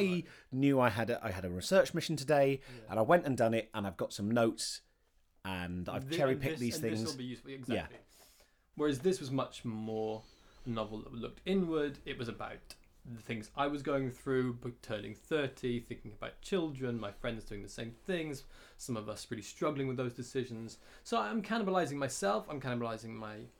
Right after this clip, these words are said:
Speaker 1: my partner, my friends, I'm cannibalizing everything around me. And initially that, that instinct is kind of fun and you're having a good time. But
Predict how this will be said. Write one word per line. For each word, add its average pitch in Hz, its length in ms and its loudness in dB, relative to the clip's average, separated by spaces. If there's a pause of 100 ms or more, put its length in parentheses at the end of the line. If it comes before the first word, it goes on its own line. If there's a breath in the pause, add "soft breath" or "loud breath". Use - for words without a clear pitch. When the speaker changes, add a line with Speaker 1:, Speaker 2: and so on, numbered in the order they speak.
(580 soft breath)
Speaker 1:
my 123 220 -4 (100)
partner, 190 640 0
my 127 260 0
friends, 185 600 -2
I'm 160 120 -6
cannibalizing 208 440 2
everything 151 340 -2
around 127 340 0
me. 117 160 -6 (240 soft breath)
And 247 100 2
initially 208 560 4
that, 156 280 2 (260)
that 156 260 2
instinct 151 480 -4
is 139 140 -6
kind 151 340 -4
of 139 100 -6
fun 240 380 4
and 190 140 2
you're 160 100 0
having 156 160 -4
a 147 40 -4
good 135 140 -2
time. 127 300 -2
But - 80 -18